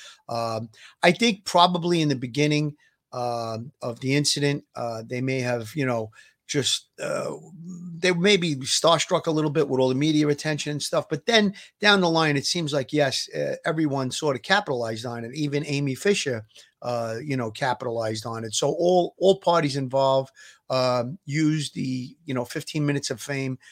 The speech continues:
to, uh, their benefit at some point. But you're making a great point.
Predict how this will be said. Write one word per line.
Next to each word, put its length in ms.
to, 320
uh, 120
their 180
benefit 400
at 120
some 200
point. 320
But 180
you're 200
making 180
a 140
great 180
point. 320